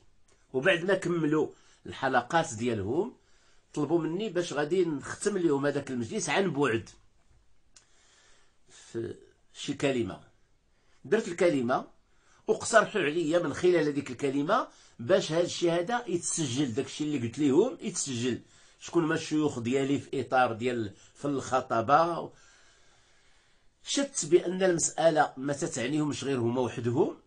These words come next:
بل تتعني أي واحد توجه وتصدر للخطبة أو للدعوة أو الوعظ،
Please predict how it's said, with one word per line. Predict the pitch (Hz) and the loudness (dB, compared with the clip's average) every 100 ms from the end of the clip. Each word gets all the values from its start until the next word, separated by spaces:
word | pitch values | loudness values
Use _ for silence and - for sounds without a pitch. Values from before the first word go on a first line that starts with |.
| _ _ _ - | _ _ _ -16
بل | 120 190 226 - _ _ _ _ - | 0 2 2 -6 _ _ _ _ -10
تتعني | 127 120 139 180 233 - _ - | -4 -2 0 0 -2 -10 _ 0
أي | 254 254 233 | 2 2 0
واحد | 202 180 160 139 98 - - - _ _ _ _ _ _ _ - _ _ | 4 6 6 2 -4 -8 -20 -20 _ _ _ _ _ _ _ -20 _ _
توجه | 160 170 131 107 143 107 - | 2 4 4 2 2 2 -2
وتصدر | 139 - - 127 95 147 - - _ | -4 -2 -2 -2 4 4 4 -8 _
للخطبة | 123 120 113 139 143 131 117 98 - _ 131 | -4 -2 2 2 4 4 4 0 -4 _ 2
أو | 135 120 - | 2 2 -4
للدعوة | 120 117 95 110 127 123 98 - _ | -4 -4 0 0 4 2 2 -6 _
أو | 147 135 - | 2 2 0
الوعظ، | 143 127 131 196 240 | 0 2 4 4 2